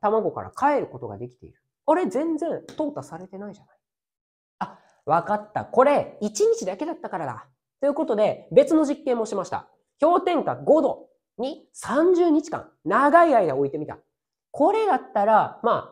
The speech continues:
あ、あの、長い冬を越す中で、どんどん淘汰されるっていう確率もあるかもしれません。じゃあ、結果どうだったか。三十日置いて孵化した率は、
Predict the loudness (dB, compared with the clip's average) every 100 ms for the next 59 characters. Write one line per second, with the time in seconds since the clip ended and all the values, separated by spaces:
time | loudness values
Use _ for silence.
0 | _ -2 0 -2 -2 0 2 2 0 -4
1 | -6 -2 -2 -2 -8 -8 -4 -4 -2 -4
2 | 0 -2 0 -4 2 2 2 -4 -4 -6
3 | -6 -10 -8 -4 -4 -4 -4 -2 -4 -6
4 | -6 -4 -6 -6 _ 2 2 0 -2 0
5 | 0 0 -4 -10 _ _ _ _ _ 6
6 | 6 6 2 4 4 6 4 2 2 2
7 | 2 -2 _ _ _ _ _ 2 4 4
8 | 2 0 0 -2 -2 -12 -2 0 0 2
9 | 2 2 -8 -6 -6 -6 -6 -6 -4 0
10 | 0 -2